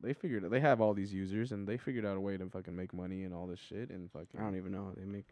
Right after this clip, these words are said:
Speaker 2: I don't even
Speaker 1: <laughs>
Speaker 2: get into that.
Speaker 1: Ads.
Speaker 2: The stupid ads, though.
Speaker 1: Sponsored
Speaker 2: They have
Speaker 1: ads.
Speaker 2: the worst ad system ever.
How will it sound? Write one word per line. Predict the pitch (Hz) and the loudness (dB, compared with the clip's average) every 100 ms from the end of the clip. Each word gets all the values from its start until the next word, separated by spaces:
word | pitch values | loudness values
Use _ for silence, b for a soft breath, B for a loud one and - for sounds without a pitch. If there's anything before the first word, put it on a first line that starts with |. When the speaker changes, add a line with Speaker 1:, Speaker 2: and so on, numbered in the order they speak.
| - - | -16 -12
Speaker 2:
I | |
don't | 80 64 | -8 -8
even | 53 101 - 143 - _ _ 110 117 | -10 -16 -18 -18 -20 _ _ -2 -2
Speaker 1:
<laughs> | - | 0
Speaker 2:
get | 107 | -4
into | 95 - | -4 0
that. | 90 | 6
Speaker 1:
Ads. | 117 95 92 90 - _ _ _ _ | 8 6 0 -6 -20 _ _ _ _
Speaker 2:
The | 127 | -12
stupid | - 202 175 123 | 0 2 4 2
ads, | 107 123 127 | 6 8 12
though. | 123 | 12
Speaker 1:
Sponsored | 165 160 110 170 160 | 12 12 10 10 10
Speaker 2:
They | - | 10
have | 117 107 98 240 226 190 | 8 8 8 10 10 8
Speaker 1:
ads. | |
Speaker 2:
the | 175 | 6
worst | 160 135 151 160 156 - | 6 10 10 10 6 -2
ad | 113 123 123 | 6 8 6
system | - 117 - 113 98 | 2 -6 -2 -2 0
ever. | 104 101 98 104 | -2 -2 -4 -4